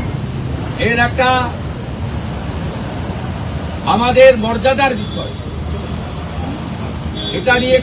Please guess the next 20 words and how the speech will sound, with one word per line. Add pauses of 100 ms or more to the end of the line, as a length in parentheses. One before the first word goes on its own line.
কোনো
বিষয়
নয়। (1080)
আপনি
সাজিয়ে
গুজিয়ে
একটা
লোককে, (1600)
ওই
লোকটার
নামও
জানেন, (160)
বিশেষ (100)
কমিউনিটি, (220)
পুলিশের (180)
সিভিক
ভলেন্টিয়ার্সকে
দাঁড়িয়ে (120)
থেকে (1300)
আপনি